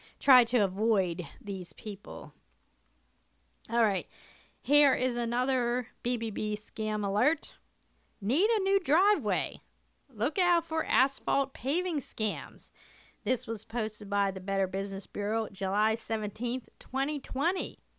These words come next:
If your driveway needs paving or repairs,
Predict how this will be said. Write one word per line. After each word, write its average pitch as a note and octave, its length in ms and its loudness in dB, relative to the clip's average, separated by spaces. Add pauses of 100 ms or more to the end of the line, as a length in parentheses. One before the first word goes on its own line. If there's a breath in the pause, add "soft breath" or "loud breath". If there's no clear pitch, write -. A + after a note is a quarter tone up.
(640 loud breath)
If F#4 200 -4
your F4+ 140 2
driveway F4 560 2
needs C#4+ 300 -2
paving F4+ 540 -2
or D4 180 2
repairs, C#4 840 0